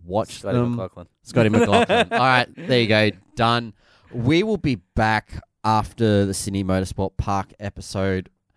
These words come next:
Speaker 1: and then we've probably got another two weeks off after that. So we're in our little holiday period.
Speaker 2: Yeah, can
Speaker 1: Um,
Speaker 2: relax a little bit.
Speaker 1: Thanks for everyone. This is good first half of the season, so thank you all for sticking with us. If you do like the show and you wanna help out,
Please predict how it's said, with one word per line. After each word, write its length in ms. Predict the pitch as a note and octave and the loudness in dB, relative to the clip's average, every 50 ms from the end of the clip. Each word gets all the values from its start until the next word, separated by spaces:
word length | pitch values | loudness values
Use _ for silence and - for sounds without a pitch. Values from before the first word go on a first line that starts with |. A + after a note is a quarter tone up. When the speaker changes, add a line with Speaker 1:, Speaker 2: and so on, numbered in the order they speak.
| _ _ _ _ _ _ _ _ _ _ _ _ _ _ - | _ _ _ _ _ _ _ _ _ _ _ _ _ _ -8
Speaker 1:
and 300 | G2+ G#2 G#2+ G2+ E2+ E2 | -8 -8 -6 -8 -10 -8
then 260 | G2 G2+ A2+ D3 D3 | -6 -6 -6 -6 -6
we've 180 | A#2+ G#2 F2+ | -10 -10 -10
probably 300 | - G#2 G2+ G2 F#2+ F#2+ | -8 -8 -8 -6 -8 -8
got 100 | F2 F#2+ F2+ | -6 -6 -6
another 320 | F2 F2+ F2+ F2+ F2 E2+ | -4 -4 -2 -2 -2 -2
two 280 | D#2 - - - F2+ F2 | -4 -6 -6 -4 -4 -2
weeks 240 | F2 E2+ - - - | -4 -6 -8 -8 -8
off 160 | E2+ E2 - | -8 -6 -4
after 260 | E2+ D#2+ D#2 - D#2 | -6 -6 -6 -10 -10
that. 240 | D2+ E2 F#2 F#2 - _ _ | -8 -6 -8 -8 -10 _ _
So 340 | - - G2 G2 F#2+ F#2 F#2 | -18 -12 -8 -8 -6 -6 -6
we're 280 | G2+ A2+ B2+ C3+ C#3 | -6 -6 -4 -4 -4
in 160 | A#2+ G#2+ G2 | -6 -6 -6
our 300 | F#2 F2+ E2+ E2+ E2 E2 E2+ _ _ _ _ _ _ _ _ _ _ | -6 -6 -6 -6 -8 -10 -14 _ _ _ _ _ _ _ _ _ _
little 120 | - G2+ F2+ | -14 -14 -8
holiday 380 | - G2 A#2 C3+ - G2+ F2 | -6 -4 -4 -4 -4 -6 -8
period. 440 | - - - E2 E2+ G2+ C3+ E3 F#3 _ _ _ _ _ _ _ _ _ | -8 -8 -8 -6 -6 -6 -6 -8 -10 _ _ _ _ _ _ _ _ _
Speaker 2:
Yeah, 320 | C#3 D#3 G3 A3+ E3 A#2+ | -16 -14 -12 -10 -10 -12
can 100 | G#2 A2 | -8 -4
Speaker 1:
Um, 200 | A#2+ A#2+ A#2 A#2 | -2 0 2 2
Speaker 2:
relax 260 | A#2 A2+ A2+ G#2+ G2+ | 0 -2 -4 -10 -14
a 40 | - | -14
little 160 | C3 A#2 G#2 F#2 | -12 -14 -12 -12
bit. 140 | F#2+ E2 _ _ _ _ _ _ _ _ | -16 -18 _ _ _ _ _ _ _ _
Speaker 1:
Thanks 200 | C#3+ C3 A#2+ A2 | -6 -6 -6 -8
for 120 | - B2+ | -8 -6
everyone. 480 | B2+ B2 C3 D3 D3+ D3+ D3+ D#3 D#3 C3+ | -6 -4 -4 -2 0 2 0 0 0 -4
This 160 | C3+ C3+ B2 | -8 -10 -10
is 60 | A#2+ | -10
good 300 | B2+ A2+ C3 F3 F#3 C3 | -8 0 2 2 2 2
first 280 | - - E3 E3 D#3+ - | 0 2 2 2 2 2
half 180 | E3+ E3+ E3 - | 0 0 0 -2
of 40 | C3 | -6
the 80 | B2+ | -6
season, 400 | - - E3+ F#3 D#3+ C#3+ A2+ G2 | 0 0 0 2 2 0 -2 -4
so 180 | - B2 B2 B2 | -4 -6 -6 -4
thank 260 | A#2+ C3+ C#3 C#3 - | -4 -6 -10 -10 -6
you 140 | - B2+ C3 | -2 2 2
all 120 | C3+ C#3 | 2 2
for 100 | - - | 0 -4
sticking 400 | A2 - - - C#3+ - C#3 C3+ | -10 -8 -6 -6 -6 -4 -4 -2
with 120 | C3 C3+ C3+ | 0 0 2
us. 300 | C#3 C#3 C3 - - - _ _ _ _ _ _ _ _ _ _ _ _ _ | 0 -2 -2 -6 -14 -20 _ _ _ _ _ _ _ _ _ _ _ _ _
If 220 | C#3+ D3 - - | -2 -2 -2 -2
you 100 | D3 D3 | -6 -4
do 160 | C3+ D#3+ E3+ | -2 0 0
like 200 | E3+ E3 D#3 - | 2 0 0 -2
the 40 | - | -4
show 460 | B2 - - E3 E3 E3+ F#3 F#3 F#3 - - | -12 -4 0 2 2 4 4 2 0 -2 -4
and 180 | - C3+ C3 | -8 -8 -4
you 160 | C3 C3 C3 | -2 0 2
wanna 360 | C3 C3+ C3+ C3+ C3+ C3 B2+ B2 | 2 2 2 2 2 0 0 2
help 260 | B2+ C3 B2+ B2 B2+ | 2 0 0 0 0
out, 260 | C3+ C3+ D3+ D3+ - | 0 2 0 0 -2